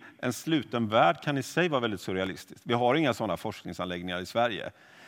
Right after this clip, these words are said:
Men det är ju så pass stort som en lite, en mindre stadsdel, det här stället. Enormt mycket byggnader som hänger ihop och det finns lite köpcentrum och vad det är. Och folk, eh, åker ju inte därifrån. Nej, det gör man inte. Man bor där. Men bara det i sig räcker, tycker jag, för att skapa den här drömlika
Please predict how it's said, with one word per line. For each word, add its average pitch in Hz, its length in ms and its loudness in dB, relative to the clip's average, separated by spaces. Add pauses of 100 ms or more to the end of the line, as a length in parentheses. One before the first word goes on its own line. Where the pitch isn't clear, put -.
(160)
Men 110 160 0
det 120 60 2
är - 20 6
ju 123 80 2
så 151 100 0
pass - 180 0
stort - 280 -6
som 107 120 -2
en 110 80 0
lite, 107 240 -6
en 110 180 -2
mindre 107 260 2
stadsdel, 117 680 2
det 95 60 -2
här 98 120 -2
stället. - 460 -8 (100)
Enormt 110 460 2
mycket - 220 -2
byggnader 92 400 0
som 104 120 -6
hänger 98 180 -2
ihop 92 380 -2
och 98 60 -4
det 95 80 -4
finns 95 200 -8
lite 95 160 -8
köpcentrum 92 800 -4
och 90 60 -6
vad 90 100 -2
det 90 80 0
är. 85 80 -2 (480)
Och 82 180 -6
folk, - 380 -4
eh, - 380 -16
åker - 220 -8
ju 104 60 0
inte 92 160 -6
därifrån. 85 420 -4
Nej, 80 220 -8
det 101 60 -8
gör 90 80 -6
man 87 160 -6
inte. - 160 -16
Man 92 180 -6
bor 90 200 -6
där. 85 140 -8 (540)
Men 117 280 0
bara 127 240 6
det 117 120 2
i 156 100 2
sig 123 360 2
räcker, 139 260 -4
tycker - 260 -4
jag, 87 120 -2
för - 120 -12
att 98 60 -10
skapa - 300 -4
den 92 100 -2
här 92 140 0
drömlika 87 880 -2